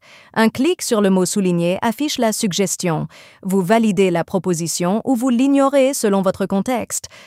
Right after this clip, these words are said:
Le choix final vous appartient toujours. Avantage. Vitesse de traitement.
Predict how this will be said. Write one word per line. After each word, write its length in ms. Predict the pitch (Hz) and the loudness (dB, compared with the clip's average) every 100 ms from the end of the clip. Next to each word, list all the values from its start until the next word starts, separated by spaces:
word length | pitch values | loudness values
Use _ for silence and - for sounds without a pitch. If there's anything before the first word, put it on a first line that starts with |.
| - _ | -20 _
Le 200 | - 214 | 2 2
choix 240 | 220 311 320 | 4 2 0
final 560 | 311 226 185 175 170 - | 2 2 2 0 -2 -6
vous 260 | 180 202 190 | -4 0 0
appartient 560 | 180 180 - 180 170 - _ | 0 -4 -4 -2 -2 -4 _
toujours. 680 | - 240 180 170 151 - - _ _ - - _ _ | -4 -2 0 -2 -4 -10 -16 _ _ -20 -20 _ _
Avantage. 800 | 269 277 269 233 180 156 175 - - _ _ - | 2 4 2 2 0 -2 -6 -8 -10 _ _ -8
Vitesse 580 | 175 247 269 262 277 | 0 0 2 -2 -2
de 120 | - 196 | 0 0
traitement. 540 | 196 175 180 160 208 | 0 -2 0 0 -4